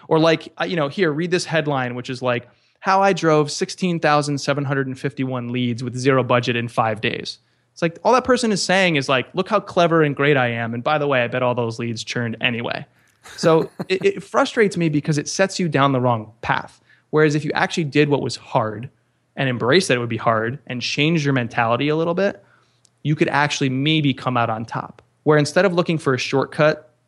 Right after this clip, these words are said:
around what everyone el-, else is doing, you're still doing the same thing, but you want a shortcut, maybe just run,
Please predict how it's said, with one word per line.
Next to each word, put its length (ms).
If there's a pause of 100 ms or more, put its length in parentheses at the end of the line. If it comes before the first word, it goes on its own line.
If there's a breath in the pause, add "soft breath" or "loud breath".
(180)
around 500
what 160
everyone 280
el-, 220
else 220
is 120
doing, 320
you're 100
still 200
doing 200
the 80
same 240
thing, 200
but 80
you 80
want 160
a 40
shortcut, 600 (380 soft breath)
maybe 160
just 160
run, 680